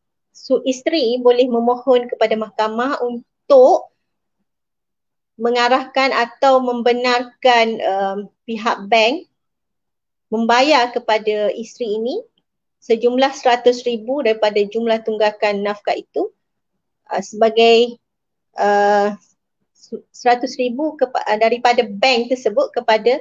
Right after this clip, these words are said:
bekas isteri. Walaupun, uh, yang hakikatnya suami yang berhutang dengan isteri, bekas isteri. Namun disebabkan, uh,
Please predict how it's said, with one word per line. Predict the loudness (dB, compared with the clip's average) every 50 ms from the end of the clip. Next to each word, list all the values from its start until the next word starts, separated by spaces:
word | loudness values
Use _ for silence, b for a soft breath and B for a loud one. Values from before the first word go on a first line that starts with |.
| _ _ _ _ _ _ _ -4
bekas | -4 -4 -4 -4
isteri. | -8 -10 -10 -10 -6 -4 -2 -2 -2 -4 -8 -14 _ _ _ _ _ _ _ _ _ _ _ _ _ _ _ _ -2
Walaupun, | 0 2 4 4 4 2 0 _ 2 4 4 6 4 2 0 -6 -2
uh, | 0 0 2 2 0 -2 -6 -6 -2
yang | -2 -2 -2
hakikatnya | -2 -6 -8 -10 -10 _ _ -2 -2 0 0 0 -4 -4 -6 -6
suami | -4 -2 -2 0 0 -2 -4 -4 -2 -2 -2 -2
yang | 0
berhutang | 0 -2 -2 -4 -8 -6 -6 -6 -4 -4
dengan | -6 -4 -4 -6 -6
isteri, | -8 -10 -8 -6 -4 -4 -4 -4 -6 -10 _ _ _ _ _ _ _ _ _ _ _ _ _ _ _ -8 -4
bekas | -2 -2 -2 -2 -2
isteri. | -4 -4 -4 -4 -2 0 0 0 -2 -6 _ _ _ _
Namun | -8 -6 -6 -2 -2 0 0 0
disebabkan, | -2 -2 -2 0 0 2 0 0 0 2 4 4 4 2 0 -6 -8 _
uh, | -6 -4 -4 -4